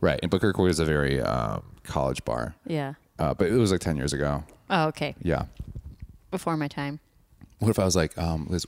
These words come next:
Speaker 1: we had sex in that bar." <laughs> You don't remember it. Okay, so it wasn't good for you.
Speaker 2: <laughs>
Speaker 1: Um, what about you?
Speaker 2: Uh, maybe, like, hmm, a roof.
Speaker 1: Was it on fire?
Speaker 2: <laughs> No.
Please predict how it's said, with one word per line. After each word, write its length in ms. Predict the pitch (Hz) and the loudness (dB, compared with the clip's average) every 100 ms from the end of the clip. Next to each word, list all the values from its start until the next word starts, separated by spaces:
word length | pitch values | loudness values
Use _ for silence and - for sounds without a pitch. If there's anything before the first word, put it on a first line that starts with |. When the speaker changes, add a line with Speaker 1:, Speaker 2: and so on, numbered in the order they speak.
| 90 | -4
Speaker 1:
we 160 | 90 | -2
had 180 | 76 - | -2 -2
sex 220 | - - | -4 -4
in 60 | - | -2
that 840 | - - 605 640 262 - 247 143 | 2 4 6 6 4 4 4 6
bar." 100 | 247 226 | 4 0
<laughs> 100 | 180 | 0
You 120 | 113 | 2
don't 140 | 107 98 | 4 4
remember 360 | 92 87 80 | 4 4 2
it. 80 | 71 | 2
Okay, 260 | 92 - 69 | 2 2 2
so 220 | 101 87 | 4 4
it 40 | |
wasn't 320 | 90 90 92 95 | 6 4 4 2
good 120 | 87 | 2
for 140 | - | 2
you. 260 | 78 67 - | 2 2 0
Speaker 2:
<laughs> 60 | - - 359 - 415 - 508 - - - - - - - - | -2 2 2 2 -2 -2 -8 -8 -14 -16 -14 -14 -14 -16 -4
Speaker 1:
Um, 640 | 85 76 67 67 64 50 - _ _ _ | 0 2 2 0 -2 -6 -10 _ _ _
what 100 | 95 | 2
about 160 | 90 78 | 4 4
you? 340 | 95 82 80 - _ _ _ _ _ _ - - | 4 2 -2 -16 _ _ _ _ _ _ -14 -8
Speaker 2:
Uh, 380 | 214 202 214 214 | -4 0 0 0
maybe, 260 | 202 240 320 | 0 0 0
like, 220 | 294 233 - - | 0 -2 -8 -12
hmm, 140 | 175 151 - - - - - | -8 -8 -10 -20 -20 -14 -2
a 120 | 160 | 0
roof. 720 | 139 151 151 226 - - - - - _ - - _ _ - _ - - - | 0 0 2 2 -2 -10 -12 -16 -20 _ -20 -20 _ _ -20 _ -20 -20 -6
Speaker 1:
Was 120 | 87 | -2
it 80 | 78 | 0
on 100 | 71 | -2
fire? 400 | 73 76 104 120 - _ - - - | -2 0 -2 -6 -14 _ -20 -14 0
Speaker 2:
<laughs> 540 | - - - - 196 | 2 2 0 -2 -2
No. 280 | 185 160 139 | -2 0 -2